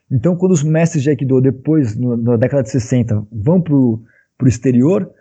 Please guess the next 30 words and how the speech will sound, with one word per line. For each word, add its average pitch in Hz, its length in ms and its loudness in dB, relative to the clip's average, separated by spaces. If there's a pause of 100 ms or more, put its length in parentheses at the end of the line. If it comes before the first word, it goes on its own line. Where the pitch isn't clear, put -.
(480)
saem 143 320 -2
do 135 80 2
Japão 123 380 -2
pra 120 140 -2
ensinar 117 260 -4
mundo 120 220 0
afora, 139 520 -2 (380)
eles 135 220 2
encontram 165 440 2
grande 190 240 2
respaldo 160 540 -2
dentro 180 320 0
do 165 60 0
universo 127 360 -2
do 135 80 -2
judô, 143 400 -2
graças 180 840 -4 (340)
a 127 120 -4
esse 165 220 0
livro, 170 320 2
que - 80 -10
foi 147 140 -4
um 135 100 0
best-seller 127 600 -2
do 127 100 -2
Tomiki 120 280 -6
Sensei, 143 420 -2
Judô 151 440 0
e - 280 -4
Aikido. 135 440 0